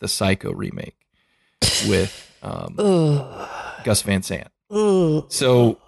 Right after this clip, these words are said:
Speaker 1: yeah, it, it's, it's a, it's a rough time, uh, in Vince, Vince Vaughn's career, and he's trying to climb out of it.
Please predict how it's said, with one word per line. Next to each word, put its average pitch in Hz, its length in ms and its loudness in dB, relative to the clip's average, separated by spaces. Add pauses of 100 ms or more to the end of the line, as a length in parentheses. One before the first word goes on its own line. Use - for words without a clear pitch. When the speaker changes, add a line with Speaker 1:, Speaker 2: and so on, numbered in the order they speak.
(120)
Speaker 1:
yeah, 147 400 2
it, 190 160 -2
it's, 240 200 -10
it's 269 200 -6
a, 302 180 -2
it's 302 120 -2
a 294 60 0
rough 131 300 2
time, 110 580 2 (480)
uh, 92 440 2 (200)
in 123 160 4
Vince, 113 420 2
Vince 120 280 0
Vaughn's 113 320 2
career, 107 480 6
and 104 120 4
he's 98 120 2
trying 139 180 0
to 127 60 0
climb 120 260 0
out 110 180 6
of 104 120 0
it. 104 200 2